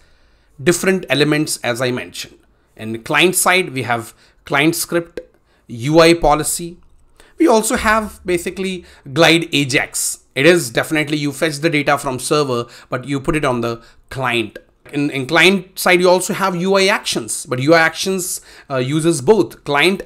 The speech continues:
and server. It is basically both. But if I talk about server, you have business rules, you have script includes, you have, um, uh, I think, uh, f-, uh, flows as well. If I talk about flow designer, flow designer is also,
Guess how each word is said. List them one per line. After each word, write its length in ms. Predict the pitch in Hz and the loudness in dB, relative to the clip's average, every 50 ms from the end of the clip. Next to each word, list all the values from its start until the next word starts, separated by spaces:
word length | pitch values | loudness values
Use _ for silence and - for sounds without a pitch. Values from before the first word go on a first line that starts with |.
| - | -8
and 240 | - 156 180 202 185 | -4 -4 -4 -4 -4
server. 420 | - - 180 156 143 139 123 107 - | -2 0 0 0 0 0 -4 -4 -4
It 120 | 110 120 135 | -2 -2 -2
is 140 | 156 139 | -2 -2
basically 460 | 120 127 127 123 - 165 - 175 165 156 | -4 -6 -6 -6 -6 -8 -6 -6 -2 0
both. 340 | 165 247 254 151 113 - - _ - - - - - - | 0 0 0 0 -6 -14 -20 _ -20 -20 -20 -20 -10 -4
But 100 | - 190 | -4 -2
if 140 | 208 - 233 | -2 0 -2
I 60 | 233 | -2
talk 240 | 214 220 196 190 - | 0 -2 -4 -4 -2
about 220 | 175 170 175 170 | -2 0 0 0
server, 400 | - - - 156 143 143 143 147 | 0 -2 0 0 0 0 0 -2
you 140 | 139 131 127 | -2 -4 -4
have 300 | 123 120 120 120 113 107 | -2 -2 -2 -2 -2 -4
business 440 | 107 127 123 135 139 139 139 - - | -6 -4 -4 -2 -2 -2 -2 -4 -4
rules, 360 | 127 123 123 123 123 - - | -6 -8 -8 -8 -10 -10 -10
you 80 | 117 110 | -8 -8
have 200 | 117 117 113 117 | -8 -8 -8 -10
script 440 | - - - - 180 180 - - | -12 -8 -4 -4 -4 -4 -4 -4
includes, 680 | 165 143 135 - 143 135 131 131 131 131 - - - - _ - - _ _ _ - _ | -4 -4 -2 -4 -4 -4 -4 -4 -4 -4 -4 -6 -6 -8 _ -20 -20 _ _ _ -20 _
you 120 | - 131 131 | -6 -6 -2
have, 480 | 117 131 127 127 127 117 110 - - - - - - - - - | 0 2 2 2 0 -2 -8 -14 -18 -20 -20 -20 -20 -20 -12 -6
um, 460 | - 113 110 110 107 107 107 107 107 _ _ _ - | -4 -2 0 0 -2 -4 -6 -10 -12 _ _ _ -8
uh, 220 | 117 110 110 110 - | -6 -4 -4 -4 -6
I 60 | 120 | -6
think, 320 | - 143 131 123 117 - | -4 -4 -4 -4 -4 -4
uh, 140 | 123 113 107 | -4 -4 -4
f-, 220 | 107 - - - - - | -6 -8 -12 -14 -6 -2
uh, 160 | 123 127 120 | 0 0 0
flows 460 | 117 - - 180 175 180 202 208 175 | 0 -2 2 6 8 8 8 8 8
as 240 | 180 170 170 151 139 | 6 6 4 4 2
well. 180 | 131 135 147 160 | 0 0 0 0
If 140 | 151 - | -2 -2
I 80 | 160 151 | -2 -2
talk 260 | - 175 156 - - | 0 0 -2 -2 0
about 220 | 170 160 170 170 170 | 2 4 4 4 2
flow 260 | - - 240 254 262 | 0 2 4 4 4
designer, 640 | 214 185 160 139 156 147 151 151 131 107 98 - | 4 4 4 4 4 2 2 2 0 -2 -6 -12
flow 260 | - - - - 302 | -14 -6 -2 0 0
designer 480 | 302 254 247 220 240 240 240 240 240 254 | 0 0 0 0 0 -2 -2 -2 -2 -2
is 140 | 262 262 240 | -2 -2 -2
also, 580 | 254 262 285 262 - - 285 277 254 254 - | -2 -2 -2 -2 -2 -4 -4 -4 -6 -8 -10